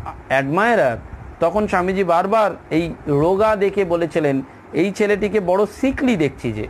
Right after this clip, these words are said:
অর্থাৎ সুধীর মহারাজকে সঙ্গে যে খগেন মহারাজ গিয়েছিলেন। স্বামী শিবানন্দজি বলেছিলেন, "এরা অনেকদিন chronic ডিপস-,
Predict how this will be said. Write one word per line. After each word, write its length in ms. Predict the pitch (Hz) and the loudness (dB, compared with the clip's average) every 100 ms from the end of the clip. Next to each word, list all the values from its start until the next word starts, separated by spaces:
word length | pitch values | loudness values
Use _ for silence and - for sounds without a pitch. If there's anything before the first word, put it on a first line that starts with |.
| - | -4
অর্থাৎ 300 | - 160 - | -2 -2 0
সুধীর 260 | 202 190 | 0 2
মহারাজকে 720 | 156 135 131 135 - 160 151 147 - - - - | 2 2 2 0 -2 0 0 -2 -8 -20 -20 -4
সঙ্গে 240 | 165 170 175 | -2 0 0
যে 120 | 165 | 0
খগেন 360 | - 208 208 196 | 0 0 2 0
মহারাজ 460 | 170 151 143 123 117 | 2 2 2 0 -2
গিয়েছিলেন। 440 | 123 - - - - - - - - - | -4 -4 -8 -8 -12 -18 -20 -20 -20 -4
স্বামী 240 | 190 214 | 0 0
শিবানন্দজি 640 | 208 214 220 220 220 214 | 2 2 2 2 0 0
বলেছিলেন, 460 | 208 208 208 220 220 | 0 0 0 0 2
"এরা 320 | 202 208 208 | 2 2 2
অনেকদিন 580 | 214 175 196 180 214 208 | 0 0 0 0 0 0
chronic 520 | - 185 214 226 143 120 | 0 0 2 0 -2 -2
ডিপস-, 440 | 185 - - - | -2 -4 -14 -14